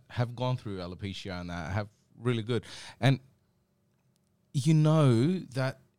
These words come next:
you have a, a way, and with your stance and with your way of, so you can get up, you could even stop him and say,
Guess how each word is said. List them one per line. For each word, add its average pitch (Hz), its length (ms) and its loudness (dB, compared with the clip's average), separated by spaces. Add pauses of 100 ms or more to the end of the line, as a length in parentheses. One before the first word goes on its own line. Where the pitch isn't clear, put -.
(160)
you 123 200 2
have 139 280 0
a, 113 160 -4 (240)
a 107 100 -6
way, 101 380 -4
and 95 160 -6
with 107 160 -6
your 123 180 -4
stance 95 540 -6 (120)
and 101 140 -4
with 98 160 -4
your 120 300 0 (120)
way 107 360 -2
of, 92 100 -8 (380)
so 135 80 -2
you 110 240 -2
can 139 320 2
get 113 160 0
up, 82 200 -6 (540)
you 131 120 0
could 170 180 -6
even 180 320 0 (420)
stop - 400 -8
him 104 340 -6 (540)
and 117 160 -2
say, 160 220 -2